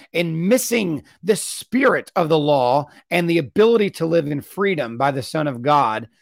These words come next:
and putting the law in its proper place.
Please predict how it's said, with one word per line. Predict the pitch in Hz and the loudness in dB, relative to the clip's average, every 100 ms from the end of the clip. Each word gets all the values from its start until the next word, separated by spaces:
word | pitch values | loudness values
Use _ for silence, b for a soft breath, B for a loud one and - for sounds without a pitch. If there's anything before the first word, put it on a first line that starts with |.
| _ _ _ | _ _ _
and | - 160 139 | -2 -2 -2
putting | - 233 277 226 185 | -6 0 2 2 2
the | 160 | 0
law | 143 117 117 | 2 2 2
in | 127 | 0
its | 131 - | -6 -8
proper | 147 123 117 104 | -6 -6 -8 -10
place. | 147 104 76 - - | -8 -10 -12 -18 -20